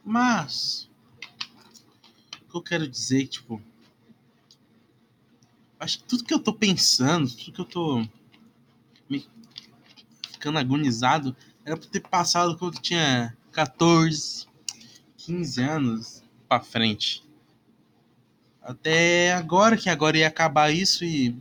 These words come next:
eu não ia mais ficar com esse complexo. "Ah, meu Deus, minha vida é um inferno. Quero, quero me dar um tiro." Brincadeira.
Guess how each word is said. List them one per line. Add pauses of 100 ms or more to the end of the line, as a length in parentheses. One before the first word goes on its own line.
eu
não
ia
mais (300)
ficar
com
esse
complexo.
"Ah,
meu
Deus,
minha
vida
é
um
inferno. (960)
Quero, (300)
quero
me
dar
um
tiro." (600)
Brincadeira.